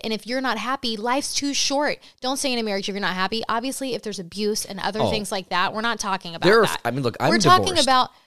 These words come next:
Speaker 2: There are
Speaker 1: Yeah.
Speaker 2: definite <laughs> reasons
Speaker 1: There are
Speaker 2: you need to
Speaker 1: reasons
Speaker 2: get,
Speaker 1: you
Speaker 2: there
Speaker 1: leave.
Speaker 2: are reasons that that's still there, and it, it, it's
Speaker 1: Yeah.
Speaker 2: the reality of life. So
Speaker 1: I'm
Speaker 2: I
Speaker 1: glad
Speaker 2: get
Speaker 1: you say that. We're
Speaker 2: Yeah.
Speaker 1: not these people who have
Speaker 2: No.
Speaker 1: never, like, endured strife.
Speaker 2: No.
Speaker 1: Strife, is
Speaker 2: No,
Speaker 1: that
Speaker 2: and,
Speaker 1: right?
Speaker 2: and I can talk about
Speaker 1: Did I say that right?
Speaker 2: you wanna talk about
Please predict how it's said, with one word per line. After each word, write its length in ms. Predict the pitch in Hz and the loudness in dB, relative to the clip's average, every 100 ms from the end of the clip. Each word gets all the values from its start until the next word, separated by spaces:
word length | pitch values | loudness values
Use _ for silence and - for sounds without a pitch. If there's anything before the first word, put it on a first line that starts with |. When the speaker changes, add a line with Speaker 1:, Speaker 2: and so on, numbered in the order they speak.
| _ | _
Speaker 2:
There 160 | 139 196 | 4 6
are 40 | |
Speaker 1:
Yeah. 80 | 320 | 8
Speaker 2:
definite 420 | 170 190 - 170 | 6 4 0 0
<laughs> 280 | 151 - - | -2 -4 2
reasons 280 | 214 - 151 | 2 4 2
Speaker 1:
There 80 | 302 | 2
are 40 | |
Speaker 2:
you 60 | 294 | 2
need 40 | |
to 20 | 277 | 4
Speaker 1:
reasons 380 | 320 311 285 240 | 2 4 0 -2
Speaker 2:
get, 60 | |
Speaker 1:
you 80 | 226 | -2
Speaker 2:
there 80 | - | 2
Speaker 1:
leave. 180 | 131 - | 2 4
Speaker 2:
are 100 | 202 | 2
reasons 520 | 139 143 127 123 117 | 2 0 0 -2 -4
that 160 | 120 110 | -4 -4
that's 240 | 117 - | -4 -2
still 340 | - 147 135 | -2 2 2
there, 200 | 117 135 | 2 -2
and 100 | 104 | -2
it, 60 | 101 _ | -10 _
it, 140 | 117 104 | -10 -10
it's 260 | - 117 - - - | -6 -4 -4 -8 -20
Speaker 1:
Yeah. 140 | - 117 | 0 2
Speaker 2:
the 60 | |
reality 420 | 123 127 160 135 110 | 6 8 8 6 0
of 120 | 104 | -2
life. 260 | 131 135 - | -2 0 2
So 100 | 262 | 4
Speaker 1:
I'm 60 | |
Speaker 2:
I 40 | 269 | 6
Speaker 1:
glad 120 | 311 | 4
Speaker 2:
get 60 | 285 | 2
Speaker 1:
you 60 | |
say 180 | - 220 | -2 0
that. 180 | 180 160 | 0 0
We're 80 | 220 | 0
Speaker 2:
Yeah. 60 | |
Speaker 1:
not 180 | 254 277 | 2 0
these 160 | 302 - | -2 -4
people 320 | 254 233 233 | -6 -2 0
who 80 | 226 | 2
have 160 | 214 | 2
Speaker 2:
No. 60 | 208 | 2
Speaker 1:
never, 260 | 202 220 | 2 0
like, 300 | 214 202 - - _ | 0 0 -2 -12 _
endured 540 | 220 208 196 196 185 | -6 -4 -2 -4 -4
strife. 800 | - - - 165 160 214 - - 139 | -4 -4 -2 0 0 -4 -8 -8 -2
Speaker 2:
No. 320 | - 131 82 - _ | 0 0 -4 -12 _
Speaker 1:
Strife, 400 | - - 190 208 | -16 -6 -6 -6
is 60 | - | -4
Speaker 2:
No, 140 | 135 | 0
Speaker 1:
that 80 | 110 | 2
Speaker 2:
and, 80 | 190 | 2
Speaker 1:
right? 200 | 208 226 | 0 -4
Speaker 2:
and 120 | 139 | 2
I 100 | 202 | 4
can 100 | 320 | 4
talk 220 | 269 147 139 | 4 4 6
about 280 | 127 113 - | 4 2 0
Speaker 1:
Did 60 | |
I 40 | 220 | -4
say 140 | 208 | -2
that 100 | 190 233 | -4 2
right? 80 | |
Speaker 2:
you 80 | 185 | 6
wanna 140 | 214 190 | 8 8
talk 160 | 196 | 6
about 340 | 190 156 127 | 6 4 2